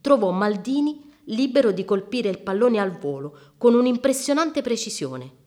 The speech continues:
Savorani battuto. Uno a uno.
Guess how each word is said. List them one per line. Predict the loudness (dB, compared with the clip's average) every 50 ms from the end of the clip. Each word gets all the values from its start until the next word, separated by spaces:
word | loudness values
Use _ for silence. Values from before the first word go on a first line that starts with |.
| _ _ _ _ _
Savorani | -12 -8 -6 -4 -2 0 0 2 4 4 2 2 -2 -6 -8 -14 -14
battuto. | -6 -4 -4 -4 -6 -10 -16 -16 -16 -18 -20 -20 _ _ _ _ _ _ _ _ _
Uno | -2 -2 0 0 0 0 -2 -4 -6 -12 -8 -6
a | -2 -2
uno. | -2 -2 -4 -8 -14 -18 -20